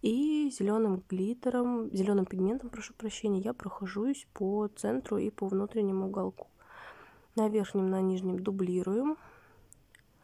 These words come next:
Пальчиком наносится вообще идеально, кистью тушуется хорошо, при этом не сыпется сильно.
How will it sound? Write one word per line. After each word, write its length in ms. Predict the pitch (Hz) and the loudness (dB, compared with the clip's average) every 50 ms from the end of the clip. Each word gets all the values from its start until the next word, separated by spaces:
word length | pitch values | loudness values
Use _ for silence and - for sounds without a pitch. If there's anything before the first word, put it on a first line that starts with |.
| - - - - - | -16 -16 -16 -8 -2
Пальчиком 340 | - 247 240 - - - 208 | -2 -2 -2 -2 0 0 2
наносится 400 | 202 202 202 202 190 - - 196 | 2 2 2 0 -2 -4 -6 -6
вообще 380 | 185 190 - - - - 240 247 | -6 -6 -8 -8 -4 -2 -2 -2
идеально, 480 | 247 247 233 220 233 226 220 226 214 | 0 -2 -2 0 0 0 0 0 -2
кистью 680 | - - - 226 208 - - - 190 190 185 196 202 - | -2 -2 -4 -6 -6 -4 -4 -2 0 0 0 -2 -4 -4
тушуется 460 | - 208 - - - 208 196 - - | -6 -6 -4 -2 -2 -2 -2 -4 -8
хорошо, 420 | - - 202 190 180 - - - 269 | -8 -6 -6 -6 -4 -4 -2 -4 -4
при 200 | 254 - - 202 | -2 -2 -2 -2
этом 320 | 208 - - 196 185 185 | -2 0 0 2 2 2
не 100 | 196 220 | 2 0
сыпется 500 | 240 - - - 190 - - - - - | -2 -4 -6 -6 -8 -8 -12 -16 -16 -14
сильно. 400 | - - - 208 190 190 196 202 | -14 -8 -8 -6 -4 -4 -6 -6